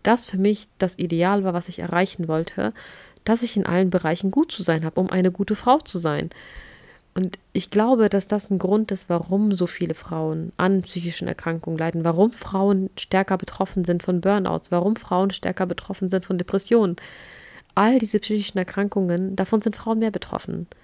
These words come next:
Und wenn man Männer fragt oder wenn man generell manchmal einfach so fragt, da kommt, "Ja, Frauen sind emotionaler." Das ist oft die Ausrede, "Frauen sind emotionaler." Ich glaube aber, dass das falsch ist.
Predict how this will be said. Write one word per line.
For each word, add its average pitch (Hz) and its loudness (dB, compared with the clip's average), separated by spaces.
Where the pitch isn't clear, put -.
Und - -
wenn 190 6
man 196 8
Männer 254 6
fragt 165 0
oder 170 0
wenn 175 0
man 180 0
generell 196 0
manchmal 175 -2
einfach 175 -4
so 175 -10
fragt, - -10
da - -12
kommt, - -10
"Ja, 165 2
Frauen 180 2
sind 175 -6
emotionaler." 156 -4
Das 220 -2
ist 220 0
oft - 0
die - -6
Ausrede, - -8
"Frauen 196 2
sind 190 -4
emotionaler." - -6
Ich - -6
glaube 233 4
aber, 185 4
dass 180 2
das - -8
falsch 180 -6
ist. - -6